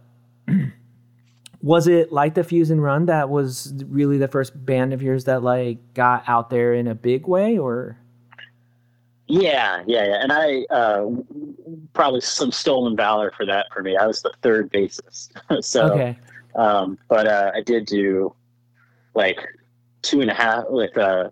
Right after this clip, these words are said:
Speaker 2: we did a two and a half month U S tour with Transistor Transistor with me on bass, and then we did a month, um, in Europe,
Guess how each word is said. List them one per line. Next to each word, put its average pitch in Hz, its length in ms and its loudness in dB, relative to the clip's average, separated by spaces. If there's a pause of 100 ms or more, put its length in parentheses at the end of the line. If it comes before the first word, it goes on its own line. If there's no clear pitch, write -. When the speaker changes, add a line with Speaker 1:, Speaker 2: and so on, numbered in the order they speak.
Speaker 2:
we 117 120 0
did 107 160 -2
a 92 160 -2 (880)
two - 140 -4
and 170 100 0
a 160 60 0
half 135 160 -2
month 139 260 -2 (120)
U 131 200 2
S 123 160 -4
tour 127 280 2
with 104 120 0
Transistor 110 540 -2
Transistor 110 800 0
with 120 160 -2
me 127 100 0
on 113 140 2
bass, 107 260 0
and 104 100 0
then 107 80 2
we 107 80 2
did 101 120 0
a 95 60 0
month, 101 380 0 (880)
um, 98 320 2
in 98 140 0
Europe, 92 340 2